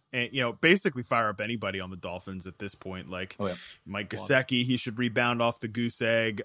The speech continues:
Speaker 1: Uh, Tua, I think, is a perfect quarterback streamer. Um, where
Speaker 2: Waddle.
Speaker 1: would you rank Tua among quar-, yeah, obviously Waddle. I think Waddle's like an every week play. He's forty-two targets over the last four, we're coming into last week, over the last four games. So,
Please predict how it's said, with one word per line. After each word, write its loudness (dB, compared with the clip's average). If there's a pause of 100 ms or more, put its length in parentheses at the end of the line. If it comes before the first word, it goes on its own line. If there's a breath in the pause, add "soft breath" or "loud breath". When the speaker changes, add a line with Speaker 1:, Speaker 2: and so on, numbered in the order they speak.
Speaker 1:
Uh, -2
Tua, 4
I 4
think, -4
is -4
a -8
perfect -2
quarterback 0
streamer. -2 (400 soft breath)
Um, 2
where 4
Speaker 2:
Waddle. 12
Speaker 1:
would 4
you 6
rank 8
Tua 10
among 4
quar-, 0
yeah, 2
obviously -2
Waddle. 0
I 8
think 6
Waddle's 0
like -10
an -6
every -4
week -6
play. 2
He's 0
forty-two -2
targets -2
over -2
the -4
last -2
four, -6
we're -8
coming -4
into 0
last -2
week, -8
over -6
the -2
last -2
four -6
games. -4
So, -4